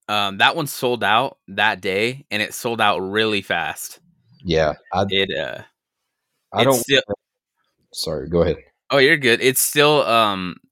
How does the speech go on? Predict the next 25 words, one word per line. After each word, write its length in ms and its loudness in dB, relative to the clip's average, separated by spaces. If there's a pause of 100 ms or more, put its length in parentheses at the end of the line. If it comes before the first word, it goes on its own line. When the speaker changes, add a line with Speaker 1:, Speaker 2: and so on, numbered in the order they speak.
Speaker 1:
really 380 0
hard 200 0
to 40 -2
find, 400 -2
too. 360 -4 (420)
So 240 -2
it's, 200 -6
it's, 460 -8
it's 80 -20
probably 380 4
just 260 -4
about 220 4
as 100 -4
hard 200 2
to 60 -4
find 280 2
now 300 4
as 120 -2
it 160 0
is, 320 -4
like, 280 -12
back 240 -2
then. 420 -6 (420)
Speaker 2:
Uh-huh. 380 2 (140)
Speaker 1:
So 500 -4